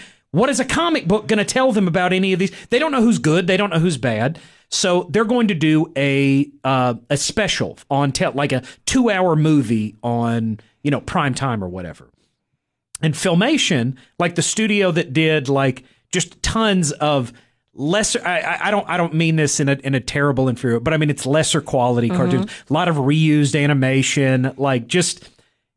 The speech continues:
Speaker 1: if you, if you go, it's those seventies cartoons that you're like, "Wow, that character seems to be running in that direction, and he seems to be running by those things a lot."
Speaker 2: <laughs>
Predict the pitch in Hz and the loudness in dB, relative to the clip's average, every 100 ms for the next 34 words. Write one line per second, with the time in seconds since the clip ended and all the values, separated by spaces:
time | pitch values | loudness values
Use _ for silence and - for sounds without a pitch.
0 | _ 190 214 185 180 202 240 196 196 233 | _ -2 0 0 0 2 2 0 0 0
1 | 226 - 226 226 226 208 - 214 - 196 | 0 0 0 2 2 0 -2 -4 0 0
2 | 185 202 - 196 185 170 - - - 277 | 2 0 2 2 0 -2 -6 -8 -2 -2
3 | 240 240 247 233 190 220 190 190 180 151 | -2 0 0 0 0 0 0 0 0 2
4 | 170 180 165 151 165 196 196 190 170 165 | 0 2 0 -2 -2 0 0 0 0 0
5 | 170 175 - 156 139 - _ _ 185 185 | 0 -2 0 0 -2 -8 _ _ -4 -2
6 | - 277 220 214 190 180 190 165 147 175 | 0 0 2 0 2 2 2 0 0 0
7 | 151 127 180 185 - 196 190 156 147 - | 0 0 2 2 0 0 2 2 0 -4
8 | - _ _ _ - 156 139 131 98 - | -10 _ _ _ -4 0 2 2 0 -2